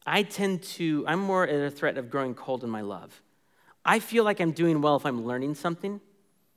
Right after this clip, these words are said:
And if I've got something, like, it's exciting me intellectually, then I must be doing well. And I've, it's been commented by people around me who love me that,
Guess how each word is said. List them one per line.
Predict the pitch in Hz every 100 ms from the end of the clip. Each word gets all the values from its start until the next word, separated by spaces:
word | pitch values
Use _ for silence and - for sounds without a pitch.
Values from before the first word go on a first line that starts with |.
| _ _ _ _ -
And |
if | 143
I've | 131
got | 151 151
something, | 170 170 151
like, | 143 147
it's | 147 -
exciting | 147 - 156 170 170
me | 156
intellectually, | 156 156 151 165 - 208 208 202 - -
then | 156 170
I |
must | 160 170 -
be | 160
doing | 156 156 143
well. | 135 143 185 - - - 165
And | 165 156 - -
I've, | 175 170 139
it's | 156
been | - 165 160
commented | 170 180 180 175
by | 160
people | 160 - 180 180
around | 165 160 175
me | 165
who | 165
love | 165 226
me | 190 131
that, | 139 139